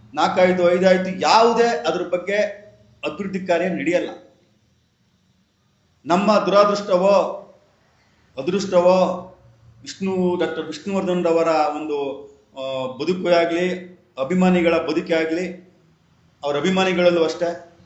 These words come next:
ಸುಮಾರು ಮೂವತ್ತು, ಮೂವತ್ತೈದು ವರ್ಷಗಳಿಂದ ಅವತ್ತು ಅವ್ರ ಅಭಿಮಾನಿಗಳನ್ನ ನಾವು ತಿಂದಿದ್ದೀವಿ, ಅವ್ರ ಚಿತ್ರರಂಗದಲ್ಲಿ ನಾವು ತಿಂದಿದ್ದಾರೆ.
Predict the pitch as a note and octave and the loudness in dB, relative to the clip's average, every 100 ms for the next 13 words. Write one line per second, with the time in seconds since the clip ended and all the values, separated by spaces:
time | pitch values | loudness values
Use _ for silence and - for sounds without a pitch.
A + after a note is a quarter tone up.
0 | _ _ - F3+ F3+ F3 D#3+ E3+ F#3+ F#3 | _ _ -12 -6 -2 0 0 0 -2 -2
1 | E3+ E3+ F#3 F3+ F3 E3+ E3+ F3 E3 E3 | -6 -2 -2 -2 -2 -2 -4 -2 -2 2
2 | D#3+ D#3+ D#3 D#3 B2+ - - - C3+ D3 | 2 0 -2 -4 -6 -8 -18 -6 -2 -2
3 | E3+ E3+ E3 E3 D#3 C#3+ F3 E3+ D#3 C3+ | -2 -2 0 0 2 0 0 -2 -4 -6
4 | C#3 E3 - C3+ F#3 F#3 E3+ F3 E3+ D#3+ | -10 -12 -6 -2 0 -2 -4 -4 -4 -4
5 | D3+ D#3 D#3 C#3+ B2+ B2 B2+ | -4 -6 -6 -8 -8 -8 -12